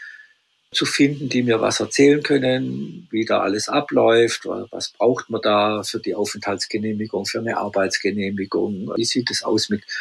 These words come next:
mit Krankenkasse, mit Ärzten, mit Rente sogar damals schon,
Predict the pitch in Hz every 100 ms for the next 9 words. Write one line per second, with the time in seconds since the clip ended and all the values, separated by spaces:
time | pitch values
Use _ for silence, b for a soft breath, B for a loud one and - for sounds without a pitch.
0 | B B - 208 - - 127 123 120 -
1 | 123 135 123 123 120 - - - - -
2 | 113 113 120 - - 127 - 127 135 -
3 | - - _ _ _ - 135 120 147 -
4 | - 180 180 - 139 120 120 127 101 110
5 | 127 123 - 123